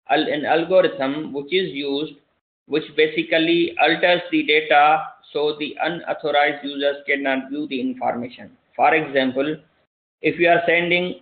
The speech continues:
an amount, uh, from one computer to another computer, let's say two,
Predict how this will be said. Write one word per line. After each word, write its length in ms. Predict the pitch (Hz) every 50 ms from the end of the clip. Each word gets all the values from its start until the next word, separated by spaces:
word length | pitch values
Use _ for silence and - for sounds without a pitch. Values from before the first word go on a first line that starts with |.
| _ -
an 220 | - 151 156 147
amount, 600 | 120 151 160 165 170 170 160 143 139 135 131 - - - _ _ _ _ _ _ _ _ _ - -
uh, 380 | 123 120 120 120 120 120 120 -
from 380 | - 135 135 135 139 135 131
one 180 | 135 151 165 160
computer 600 | 160 160 151 151 147 147 139 139 143 147 139 143 -
to 140 | 135 131 127
another 340 | 135 151 156 156 151 135
computer, 460 | - 131 131 131 127 131 127 - 131 127
let's 240 | 131 131 135 135 - -
say 240 | 147 135 135 135 - -
two, 300 | - 170 147 135 113 -